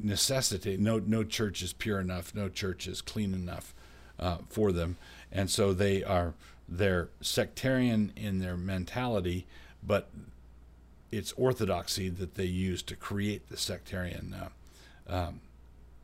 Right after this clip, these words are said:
that sectarian reality. Um, so it's, that's possible, that has happened, but generally it goes the other way.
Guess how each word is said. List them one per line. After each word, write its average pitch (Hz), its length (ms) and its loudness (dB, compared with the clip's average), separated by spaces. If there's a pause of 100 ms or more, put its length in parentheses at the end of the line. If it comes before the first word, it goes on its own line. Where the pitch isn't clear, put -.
(540)
that 98 240 -4
sectarian 90 600 0
reality. 98 540 -2 (1200)
Um, 104 300 4 (580)
so 120 300 6
it's, - 440 0 (460)
that's 131 300 2
possible, 107 580 4
that 104 180 0
has 120 280 0
happened, 98 440 0 (380)
but - 140 2 (300)
generally 131 640 2
it 87 120 -4
goes 98 260 2
the 95 120 4
other 87 160 2
way. 87 320 -4